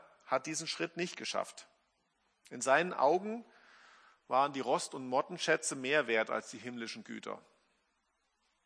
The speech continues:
Und ja, die Entscheidung fällt keinem, auch mir nicht leicht.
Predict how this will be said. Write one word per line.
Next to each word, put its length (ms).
Und 140
ja, 340
die 140
Entscheidung 400
fällt 280
keinem, 360
auch 200
mir 200
nicht 180
leicht. 520